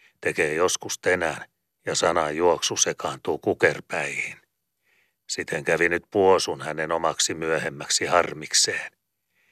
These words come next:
Kieli ei täyttänyt tehtävänsä tällä kerralla. Se oli kuin liika lihava suussa hetkessä tyhjentääkseen täyttänsä. <laughs> Oli Puosun sen vuoksi vain naurettava,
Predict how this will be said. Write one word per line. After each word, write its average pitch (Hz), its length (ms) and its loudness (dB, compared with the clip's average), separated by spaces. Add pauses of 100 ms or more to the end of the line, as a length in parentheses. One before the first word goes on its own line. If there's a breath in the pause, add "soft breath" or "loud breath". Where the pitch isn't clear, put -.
(340)
Kieli 76 380 -2
ei 80 100 0
täyttänyt 82 600 0
tehtävänsä 82 680 -2
tällä 82 360 2
kerralla. 73 560 -6 (640 soft breath)
Se - 140 -4
oli 76 180 -4
kuin 90 260 0
liika 85 480 2
lihava 76 440 0
suussa - 640 0 (320 soft breath)
hetkessä - 540 2
tyhjentääkseen 80 1000 -2
täyttänsä. - 840 0 (880)
<laughs> 147 640 4
Oli 78 200 -8
Puosun 87 500 -2
sen 80 260 -2
vuoksi 76 380 -6
vain 80 220 -6
naurettava, 82 760 -4